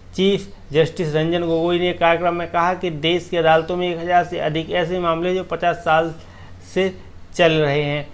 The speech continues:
दो लाख से अधिक केस पच्चीस साल से लंबित हैं। गोगोई ने कहा कि उन्होंने हाई कोर्ट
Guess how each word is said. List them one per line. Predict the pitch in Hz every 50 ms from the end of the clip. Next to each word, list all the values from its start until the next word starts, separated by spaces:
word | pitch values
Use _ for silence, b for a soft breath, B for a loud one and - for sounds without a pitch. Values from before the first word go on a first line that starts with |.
| B B B - -
दो | 131 139 180 185
लाख | 180 175 185 175 151
से | - - 196 185
अधिक | 180 180 165 190 196 190 - - -
केस | 185 180 185 170 156 - -
पच्चीस | - 160 - - - 175 156 160 - -
साल | 165 170 185 170
से | - 185
लंबित | 185 175 180 180 180 180 175 170
हैं। | 175 190 185 160 160 - - - 160
गोगोई | 147 156 165 165 185 185 180
ने | 175 180 180 170
कहा | - 165 165 180 185
कि | 180 - 190 190 190
उन्होंने | 190 185 170 165 175 180 180 160
हाई | 143 147 156 156 156
कोर्ट | 156 - 185 185 190 185